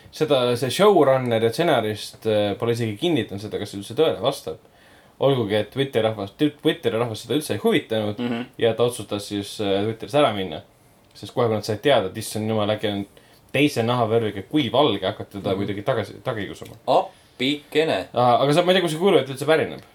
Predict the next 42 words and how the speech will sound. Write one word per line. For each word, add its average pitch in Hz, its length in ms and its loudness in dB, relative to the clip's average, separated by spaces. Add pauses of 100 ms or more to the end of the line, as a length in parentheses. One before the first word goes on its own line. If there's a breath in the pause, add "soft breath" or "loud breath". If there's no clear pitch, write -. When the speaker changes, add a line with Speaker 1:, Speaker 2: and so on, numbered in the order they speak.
Speaker 1:
Aa, 147 140 2
kuulujutt 180 280 2
pärineb 165 280 4
sellest, 185 500 2
et, 123 340 -2
ähm, 113 800 0 (260)
see 120 120 0
His - 340 -2
Riction, 127 420 -2
mis 101 120 -6
tema 110 180 -4
nimi, 131 440 -2 (360 loud breath)
jagas 143 240 -2
pilti 143 520 0
stsenaristide 117 600 0
toast, 156 560 2 (360 soft breath)
mis - 120 -10
oli 113 120 2
väga 135 220 2
nagu 104 200 -2
diverse 113 640 -2
esialgu. 92 460 -6 (440 soft breath)
Siis 123 140 -6
hakati 117 320 -2
nagu 107 120 0 (200)
jaurama 113 460 2
ka, 117 240 4
et 101 120 -6
aa, 113 140 4
kas 98 120 -4
te - 80 -4
meelega 113 420 2
nagu 95 240 -4
mingit 98 320 -12
kvo-, 131 320 -2
kvoote 127 380 0
täidate, 98 520 -6
mille 104 200 -4
peale 98 260 -2
tema 95 180 -4
vastas, 101 260 -8
et - 180 -14